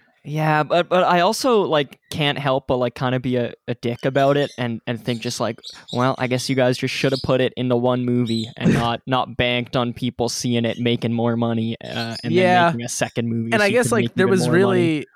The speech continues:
Speaker 2: there was, like, um, a real glut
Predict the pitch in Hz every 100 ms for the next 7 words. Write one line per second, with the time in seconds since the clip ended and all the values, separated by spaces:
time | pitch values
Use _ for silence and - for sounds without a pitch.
0 | _ 143 156 165 170 160 151 131 147 135
1 | 123 117 110 - _ - _ _ _ _
2 | - - - 151 160 170 147 - 127 120
3 | 139 -